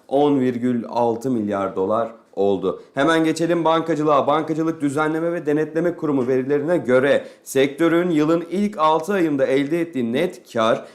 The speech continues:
geçen yılın aynı dönemine göre yüzde dört yüz virgül beş artışla yüz altmış dokuz virgül bir milyar T L'ye ulaştı. Yaşar Torun, iyi yayınlar demişler. Hoş geldiniz Yaşar Bey. Beğenileriniz çok önemli. Yorumlarınız çok önemli.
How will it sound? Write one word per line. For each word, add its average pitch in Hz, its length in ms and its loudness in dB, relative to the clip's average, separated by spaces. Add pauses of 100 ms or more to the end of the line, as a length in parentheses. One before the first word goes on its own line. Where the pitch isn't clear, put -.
(120)
geçen 120 340 0
yılın 165 280 2
aynı 151 380 -2
dönemine 156 400 0
göre 165 380 2 (200)
yüzde 135 460 0
dört 175 260 4
yüz 135 200 -8
virgül 120 400 -2
beş 147 180 0
artışla 147 680 -2 (160)
yüz 107 160 -4
altmış 135 360 -4
dokuz 127 380 -8
virgül 104 380 -2 (340)
bir 143 300 -4
milyar 98 500 0
T 95 200 -2
L'ye 107 460 0
ulaştı. 107 640 0 (260)
Yaşar 165 440 2
Torun, 170 280 0
iyi 156 120 -2
yayınlar 165 360 0
demişler. 143 300 -2
Hoş 127 220 -2
geldiniz 117 380 -2
Yaşar 110 400 0
Bey. 156 140 0 (280)
Beğenileriniz 117 600 -2
çok 113 200 -8
önemli. 120 260 -2
Yorumlarınız 113 480 0
çok 113 200 -6
önemli. 113 440 -2